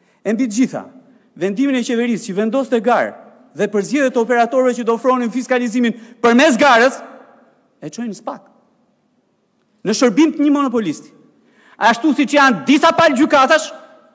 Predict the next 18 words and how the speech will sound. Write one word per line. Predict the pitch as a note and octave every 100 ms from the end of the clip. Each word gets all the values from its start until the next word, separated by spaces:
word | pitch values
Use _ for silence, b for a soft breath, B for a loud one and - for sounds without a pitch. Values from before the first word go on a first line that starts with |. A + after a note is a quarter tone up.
| _ -
që | G#3+
kanë | A3+ A3+
bërë | A#3+
edhe | A#3+
më | A#3
shumë | B3+ B3
se | -
kaq. | - - _ _ _ _ _ _ _ _ _ _ _ _ _ _ _ _ _
Kanë | G#3+ A3
urdhëruar | G#3+ A#3 D4 G#3
qeverinë | F3+ C3+ D3+ C4+ - _ _ _ _ _ _ _ _ _ _ -
që | A3
t'i | A#3
nënshtrohet | A3+ A3 G3+ C#3+ C3+
monopolit | A3+ B3 G3+ C4 D4+ - - _ _ _ _ _ _ -
dhe | G3 B3+
jo | G#3+
garës | G#3 A3+ A#3+